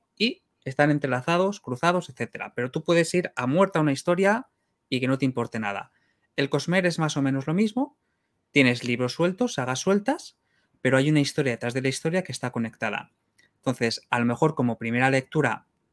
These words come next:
no pillas tantas cosas, pero luego empiezas a darte cuenta de detalles, empiezas a mirar personajes que reaparecen, empiezas a ver que hay una historia detrás de la historia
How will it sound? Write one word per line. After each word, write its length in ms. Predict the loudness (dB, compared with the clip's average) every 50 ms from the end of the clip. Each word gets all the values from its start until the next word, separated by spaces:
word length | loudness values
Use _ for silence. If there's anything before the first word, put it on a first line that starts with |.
| _ _ _
no 160 | -14 -14 -12 -12
pillas 260 | -10 -10 -10 -8 -6
tantas 260 | -6 -6 -6 -6 -2
cosas, 500 | -2 0 0 2 0 -2 -2 -6 -16 _ _ _ _ _ _ _ _ _ _ -2
pero 160 | 0 0 2
luego 180 | 4 4 4 4
empiezas 300 | 4 4 2 0 0 0
a 40 | 0
darte 260 | 0 0 0 -2 -4
cuenta 280 | -2 0 0 0 0 0
de 80 | 0 -2
detalles, 500 | -2 0 4 6 6 6 6 4 2 0
empiezas 300 | -2 -6 -4 -4 -4 -4
a 80 | -2 -2
mirar 320 | 0 2 2 4 4 2 2
personajes 420 | 0 -2 -2 -2 -2 -4 -6 -6
que 120 | -4 -4
reaparecen, 600 | -4 -4 -4 -2 2 2 4 2 2 2 0 2 2
empiezas 380 | 0 0 -2 -4 -4 -6 -4
a 80 | -2 0
ver 240 | 2 2 2 0 0
que 80 | -2
hay 80 | -2 0
una 100 | -2 -2
historia 220 | -4 -4 -4 -4
detrás 180 | -4 -4 -6 -4
de 80 | -4 -4
la 60 | -4
historia 580 | -4 -2 2 2 2 4 4 2 2 0 -2